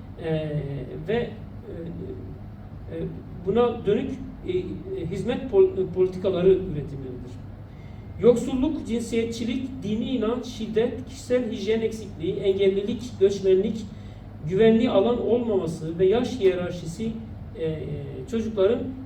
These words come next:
krizler karşısında kırılganlıklarını daha da arttırmaktadır.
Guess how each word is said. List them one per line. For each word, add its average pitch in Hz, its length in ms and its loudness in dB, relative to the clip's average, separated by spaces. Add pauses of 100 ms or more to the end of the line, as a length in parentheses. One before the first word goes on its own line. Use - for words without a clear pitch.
(100)
krizler 233 400 0
karşısında 214 520 -2
kırılganlıklarını 170 1120 -2 (360)
daha 185 200 -2
da 151 100 0
arttırmaktadır. 135 720 -8